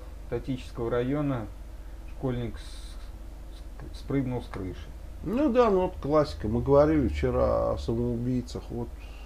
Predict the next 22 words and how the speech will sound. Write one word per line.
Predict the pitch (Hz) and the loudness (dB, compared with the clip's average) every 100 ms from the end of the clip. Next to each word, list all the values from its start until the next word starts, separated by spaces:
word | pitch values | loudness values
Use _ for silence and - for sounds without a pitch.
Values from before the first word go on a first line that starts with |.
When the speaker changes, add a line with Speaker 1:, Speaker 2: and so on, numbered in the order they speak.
| - | -12
Speaker 2:
семнадцатилетний | - 131 165 170 - 127 131 104 98 | -2 2 4 4 2 0 2 0 0
юноша | 101 107 101 - - - - - - - - - - - - | 0 -2 -4 -6 -10 -12 -12 -12 -12 -12 -12 -12 -14 -14 -10
спрыгнул | - 175 175 135 113 151 | 2 4 4 4 0 0
и | 165 | 0
погиб. | 131 110 95 98 - - - - - - - - - - - - | 4 4 4 -4 -6 -10 -12 -14 -14 -14 -14 -14 -14 -14 -14 -8
Говорят, | 110 127 180 | 0 6 6
что | - - | 4 -2
это | 135 - | -4 -4
самоубийство. | 113 101 95 98 95 - | -4 -4 -4 -6 -8 -8
Хотя, | - 151 254 226 | 0 0 2 -2
х-, | - - - | -4 -14 -14
кто | - 277 | -6 0
её | - 110 | 4 4
знает? | 92 104 95 - - - - - - | 2 -2 -2 -6 -12 -14 -14 -12 -2
Ты | 147 | 0
знаешь, | 190 262 139 | 6 4 4
многие | 151 180 170 151 | 4 4 4 2
самоубийства, | 143 156 160 160 156 208 - 131 | 0 2 2 2 0 -2 0 0
которые | 139 135 143 135 131 | 4 4 4 4 4
вот, | 123 127 - - | 2 -2 -10 -6
по | - 139 | 6 6
которым | 139 147 143 170 147 127 | 10 6 8 8 10 6